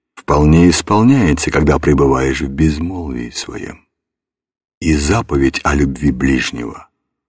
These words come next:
заключена в нем же. Хочешь ли по евангельской заповеди приобрести в душе своей любовь к ближнему? Удались от него. И тогда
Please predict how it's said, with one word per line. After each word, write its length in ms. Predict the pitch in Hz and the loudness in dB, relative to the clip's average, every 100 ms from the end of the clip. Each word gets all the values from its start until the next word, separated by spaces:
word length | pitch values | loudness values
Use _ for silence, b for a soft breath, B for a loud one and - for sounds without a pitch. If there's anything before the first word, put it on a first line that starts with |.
| _ _ - | _ _ -8
заключена 720 | 71 76 76 73 - 67 65 | -4 -2 0 0 0 0 -2
в 80 | 62 | -4
нем 320 | 64 58 - | -4 -4 -8
же. 140 | - _ _ _ _ _ _ _ _ _ _ - | -14 _ _ _ _ _ _ _ _ _ _ -6
Хочешь 640 | - - 120 - 76 - | 0 2 2 2 0 -2
ли 140 | 62 | -6
по 180 | - - | -6 -2
евангельской 1000 | 69 71 71 85 82 69 65 - - 67 | 0 2 2 4 4 2 -2 -4 -6 -8
заповеди 800 | 67 90 110 - 62 60 - _ _ _ _ _ _ _ _ | -6 -8 -8 -12 -14 -16 -18 _ _ _ _ _ _ _ _
приобрести 680 | - 80 80 87 80 - - | 2 4 6 4 4 0 -2
в 100 | 87 | 0
душе 420 | 80 76 - 104 | 0 0 2 0
своей 500 | 92 - 76 76 73 - | -2 0 0 2 2 2
любовь 600 | 80 82 78 80 76 - | 2 2 2 0 -2 -4
к 80 | - | -12
ближнему? 840 | 85 92 82 64 58 60 53 - _ _ _ _ _ _ _ _ _ _ _ _ _ _ - | -10 -6 -6 -6 -8 -10 -12 -18 _ _ _ _ _ _ _ _ _ _ _ _ _ _ -6
Удались 720 | 76 69 73 73 62 - - - | -4 -2 -2 -2 -4 -8 -12 -10
от 300 | 64 _ - | -12 _ -12
него. 360 | 60 - - _ _ _ _ _ _ _ _ _ _ _ _ _ _ _ _ _ - | -10 -12 -20 _ _ _ _ _ _ _ _ _ _ _ _ _ _ _ _ _ -6
И 100 | 69 | -6
тогда 760 | - 64 65 65 80 107 - | -4 -4 -2 -2 -2 -2 -6